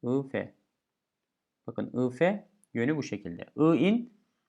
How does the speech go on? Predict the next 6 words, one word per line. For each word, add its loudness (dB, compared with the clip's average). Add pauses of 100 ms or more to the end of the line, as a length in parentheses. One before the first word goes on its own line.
(580)
eksi 0
I 6
F 4
çarpı 2 (1120)
R 10
O. 0